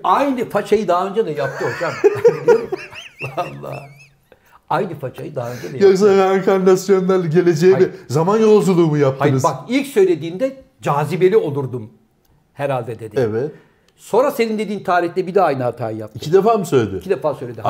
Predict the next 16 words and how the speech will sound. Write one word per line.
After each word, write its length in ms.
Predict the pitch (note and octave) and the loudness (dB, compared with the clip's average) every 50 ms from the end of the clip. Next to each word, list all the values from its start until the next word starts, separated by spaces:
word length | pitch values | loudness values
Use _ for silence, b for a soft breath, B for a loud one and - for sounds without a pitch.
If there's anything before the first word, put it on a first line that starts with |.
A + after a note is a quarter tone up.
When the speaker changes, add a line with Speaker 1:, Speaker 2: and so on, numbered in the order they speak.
| - C3+ | -2 0
Speaker 1:
Halbuki 200 | - - - C4 | -2 -2 0 0
Speaker 2:
iki 100 | - - | 2 2
defa 320 | D#3+ D3+ D#3 F3 F3 D3+ C#3+ | 2 2 2 2 2 2 2
hata 260 | D3+ D3+ - D3+ D3+ | -2 0 0 0 2
olmaz. 360 | C#3+ C#3+ D3 C3 A2 G2+ - | 2 0 0 -2 -2 -2 -2
Hata, 400 | B2+ C3 - E3+ E3 E3 D3+ C#3+ | -2 -2 0 0 0 0 0 2
birincisi 440 | E3 E3+ D#3+ D#3+ C#3+ D3+ C#3+ D3 E3+ | 2 2 2 2 -2 -4 -4 -2 -2
hatadır, 580 | C#3 C3+ C#3 C#3 E3+ D3+ C#3 B2+ E3 F#3+ F#3+ | -2 -2 -2 0 0 0 0 0 0 -2 -4
ikincisi 440 | - C3+ - - C#3 C#3+ D#3 - E3+ | -4 -14 -12 -12 -14 -14 -12 -12 -8
alışkanlık 560 | D3+ C#3+ C#3 C#3 - - E3 D#3 D#3+ E3 D#3+ | -6 -6 -6 -8 -10 -8 -6 -6 -6 -4 -4
olur. 160 | C#3 G#2 F#2+ F#2 - - - - - B3+ | -4 -4 -4 -8 -12 -18 -18 -14 -12 -10
Speaker 1:
Alışkanlık 500 | B3+ G#3+ - - - A#3+ A#3+ B3 B3+ A3 | -10 -10 -10 -8 -8 -8 -6 -6 -6 -6
ve 140 | B3+ F#3 C#3+ | -6 -6 -4
dil 180 | A3 A#3+ G#3 | -6 -6 -6
sürçmesi 680 | C#3+ - - F#3+ E3+ C#3 - D#3 D#3+ D3 - D3 C#3+ B2 | -8 -12 -10 -10 -10 -10 -10 -10 -10 -10 -10 -10 -12 -10
diyelim. 240 | C3+ B2+ B2 B2+ | -8 -8 -8 -8